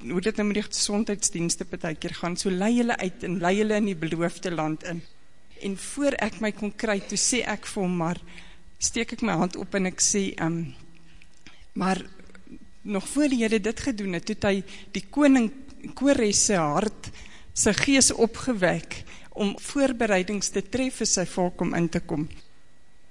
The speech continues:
Jene, julle, en daai man kyk my met trane in sy oë aan en hy sê,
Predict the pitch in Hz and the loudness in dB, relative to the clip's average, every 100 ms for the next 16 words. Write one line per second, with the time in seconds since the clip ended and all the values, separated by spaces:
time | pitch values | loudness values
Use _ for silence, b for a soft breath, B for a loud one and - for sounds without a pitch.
0 | - - 202 214 277 233 196 226 226 240 | -16 -8 0 4 6 6 4 4 2 4
1 | 262 262 294 277 370 - 415 403 - - | 4 4 0 0 -2 -2 -4 -6 -4 -4
2 | - - B B B B B B - 403 | -6 -10 B B B B B B -2 0
3 | - 415 403 359 349 370 - 403 311 311 | 4 6 8 6 4 2 2 0 2 2
4 | 330 339 359 359 359 440 - - 392 | 2 0 -2 0 0 0 0 2 2